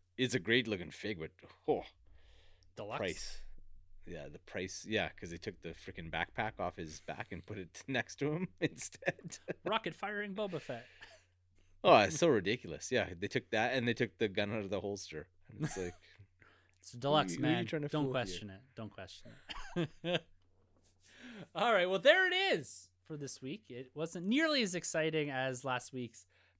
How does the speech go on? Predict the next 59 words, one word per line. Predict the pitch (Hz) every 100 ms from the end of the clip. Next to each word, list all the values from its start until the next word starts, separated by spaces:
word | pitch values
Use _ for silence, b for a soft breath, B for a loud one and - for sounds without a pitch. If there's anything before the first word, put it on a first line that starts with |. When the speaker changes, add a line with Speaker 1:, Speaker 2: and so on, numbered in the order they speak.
| -
Speaker 2:
big, | 139 135
at | 123
least | 127 -
for | -
me, | 117 117 95 - _
big | 120 110 98 -
T | 127
M | 113
N | 107 98
T | - 110
find. | - 92 98
So | 123
if | 117
you | 147
haven't | 190
checked | - 160
out | 151 131
my | 110 104
vlog | 127 135 101 95 b b b b
on | 110
that, | 107 107
you | 104
can | -
go | 110
follow | 104 113 104 101
along | 101 101 101 -
for | 104 101 104
that | 104 110
big | 104 92
pickup. | - 95 98 95 -
So | 101 95
go | 127
over | 143
to | 139
our |
YouTube | 147 143 -
channel, | 113 104 95 b b b b
check | - 123
out |
all | 120
the | 120
videos | 113 117 113 104
over | 98 101
there. | 101 95
Give | 202
us | 202
a | 214
subscribe. | - 190 - - 180 160 110
We |
gotta | 113 160
get | 175
up | 170
to | -
five | 139 151 143
hundred | 143 120 101
subscribers. | 110 - 113 95 92
Our | 101 -
goal | 131 131
was | 120 110 98